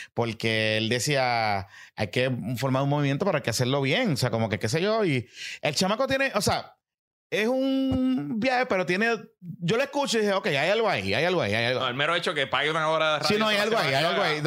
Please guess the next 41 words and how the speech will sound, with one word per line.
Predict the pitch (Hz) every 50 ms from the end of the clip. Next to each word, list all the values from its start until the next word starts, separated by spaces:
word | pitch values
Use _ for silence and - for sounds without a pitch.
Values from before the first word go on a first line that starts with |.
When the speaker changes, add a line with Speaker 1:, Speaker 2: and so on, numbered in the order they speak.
| 165 -
Speaker 2:
eh, | 113
Speaker 1:
O |
sea, | 117 190 170
de | 165 170
Speaker 2:
algo | 165 - -
Speaker 1:
verdad, | 220 - -
Speaker 2:
hace. | - - - - - -
Speaker 1:
de, | 156 180
de | - 151 180
todos | 160 190 185 196 220
los | 233 226
muchachos | 220 226 - 214 190 214
que | - 214
hablan | 202 208 202 202 202 196
así, | 196 190 - 208 175 139 117 117 123 -
Speaker 2:
Ajá. | 95 95 87 - - - _ _ -
Speaker 1:
pero | - 165 170
todos | 170 180 180
hablan | 202 214 208 208 190
igual. | 170 143 147 151 131 113 98 90 98
Speaker 2:
Ajá. | 90 98 98 95 90 -
Speaker 1:
Habla | - 135 151 165 175 175 170 165
igual | 151 151 156 156 -
que | -
el | 151 143
de | 139 143 139 135 131 127 - -
Elo | 127 135 139 143
Molina. | 156 165 160 160 151 151 151 147 143 143 139 135 131 131 - - - _ _ _ _ -
Ahí | 196 208 226 254
cuando | 247 269 269 277 277
él | 269 277
dijo | 285 277 269 269 269
eso. | 254 240 - -
Speaker 2:
¿Cómo | - -
es | 117
que | - 131
habla | 131 127 127
Elo | 127 123
Molina? | 117 117 113 123 127 117 - - - - - - - - - - - - _ _ _ _ _ _ _ _ _ _ _
Speaker 1:
"Puerto | - 175 175 175 196
Rico, | - 349 381 370 381 165 117 95 - -